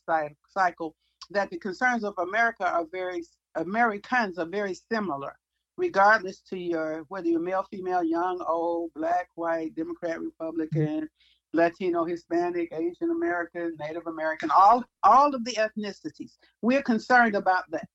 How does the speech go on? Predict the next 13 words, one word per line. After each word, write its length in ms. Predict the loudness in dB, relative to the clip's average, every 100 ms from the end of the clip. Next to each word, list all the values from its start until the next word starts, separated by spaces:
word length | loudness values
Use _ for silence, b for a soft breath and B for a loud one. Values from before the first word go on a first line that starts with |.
| 6
absolute 520 | 6 6 -4 -14 -14 -10
same 220 | -6 -6
thing, 240 | -4 -4 -4 _ _ -4
and 140 | 0
we're 180 | 4 2
in 220 | 2 -8
pursuit 560 | -8 -10 _ -4 -4 -6 _ _ _ _ 0
of 160 | 0
the 120 | 0 -4
American 720 | -4 -2 -2 -2 -4 -10 -8
dream 280 | -8 -8 -12 _
for 200 | -6 -6 -6 -8
everyone. 800 | -6 -6 -8 -10 -8 -6 -8 -10